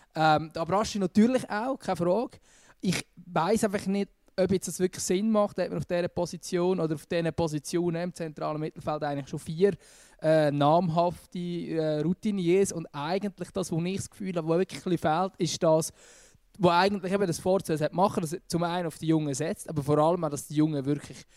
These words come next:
können Leistung zeigen. Und ich habe irgendwie auch das Gefühl, die Spieler, oder ich will jetzt noch nicht ganz grosse Fass auftun und sagen, es ist alles schlecht beim F C Basel, aber die Spieler, ähm,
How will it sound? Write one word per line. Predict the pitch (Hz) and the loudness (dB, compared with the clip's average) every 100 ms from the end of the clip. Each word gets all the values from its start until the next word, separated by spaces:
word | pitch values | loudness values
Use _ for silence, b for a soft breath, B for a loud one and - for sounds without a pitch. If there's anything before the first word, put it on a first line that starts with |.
| b b b | b b b
können | - 151 160 147 | -4 -2 -2 -4
Leistung | 135 135 131 - - | -6 -6 -8 -12 -8
zeigen. | 156 147 170 175 | -4 -4 -2 -4
Und | 147 | -4
ich | - | -2
habe | 175 | -2
irgendwie | 175 165 151 | -2 -4 -6
auch | 160 | -6
das | - | -8
Gefühl, | - 170 160 - b b b b _ _ _ _ 156 | -6 -2 -2 -2 b b b b _ _ _ _ 0
die | 170 | 2
Spieler, | - - 170 214 202 175 | 2 4 4 6 2 2
oder | 165 | 0
ich | 180 - 185 | -4 -6 2
will | 185 | 2
jetzt | 185 | 6
noch | 196 | 4
nicht | 214 | 4
ganz | 202 - | 2 2
grosse | 202 214 202 170 | 8 8 6 0
Fass | 202 214 220 | 0 0 -4
auftun | 175 208 | 0 0
und | 190 | 2
sagen, | 196 185 185 | 0 -2 -2
es | 160 | 0
ist | 180 | 2
alles | 175 180 | 2 0
schlecht | - 190 - | -2 -4 -2
beim | 180 | -4
F | 175 | -4
C | - | 0
Basel, | 180 160 | -2 0
aber | 156 | -6
die | - 175 | 0 0
Spieler, | - 165 185 208 - b b b b | 0 0 2 0 -4 b b b b
ähm, | - 160 156 156 151 | 2 4 4 2 -4